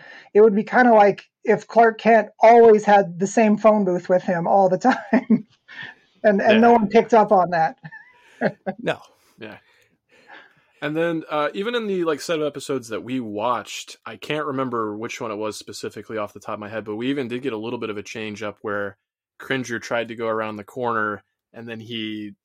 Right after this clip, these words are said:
Speaker 2: aimed the beam the same way, but you saw the beam kind of
Speaker 3: Bounce
Speaker 2: bounce
Speaker 3: off,
Speaker 2: off the
Speaker 3: yeah.
Speaker 2: corner and then hit him <laughs> afterwards. I, I appreciate that little change up there, even though it ended up being the same sequence ultimately. They just added a little transition
Speaker 3: Yeah.
Speaker 2: in between. <laughs>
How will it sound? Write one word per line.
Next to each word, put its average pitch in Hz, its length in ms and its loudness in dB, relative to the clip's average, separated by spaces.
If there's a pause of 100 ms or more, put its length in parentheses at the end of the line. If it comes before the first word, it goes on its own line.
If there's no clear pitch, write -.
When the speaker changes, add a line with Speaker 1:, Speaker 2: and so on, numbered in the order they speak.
(180)
Speaker 2:
aimed 139 280 -6
the 117 80 -8
beam 120 360 -6
the 104 80 -10
same 110 260 -8
way, 107 160 -6
but 104 100 -10
you 104 80 -14
saw 110 240 -6
the 107 80 -10
beam 107 480 -12
kind - 180 -16
of 104 120 -14
Speaker 3:
Bounce 135 260 -6
Speaker 2:
bounce 135 120 -4
Speaker 3:
off, - 80 -6
Speaker 2:
off - 80 -8
the 160 60 -6
Speaker 3:
yeah. 131 180 -4
Speaker 2:
corner 117 280 -4
and 107 100 -4
then 107 120 -6
hit 113 140 -8
him 110 180 -4
<laughs> - 60 -4
afterwards. 117 520 -4
I, 117 140 -8
I 127 160 -2
appreciate 127 560 -4
that 113 160 -4
little 123 200 -10
change 117 320 -14
up 107 140 -12
there, 120 140 -8
even 110 160 -10
though 113 80 -4
it - 60 -10 (300)
ended 131 240 0
up 117 140 -2
being 110 320 0
the 104 60 -8
same 107 500 -8 (180)
sequence 113 440 -10
ultimately. 104 460 -8
They 104 100 -8
just 101 160 -14
added 107 320 -10 (120)
a 117 60 -10
little 107 340 -14 (160)
transition 107 600 -10
Speaker 3:
Yeah. - 80 -14
Speaker 2:
in - 60 -20
between. - 380 -16
<laughs> - 60 -20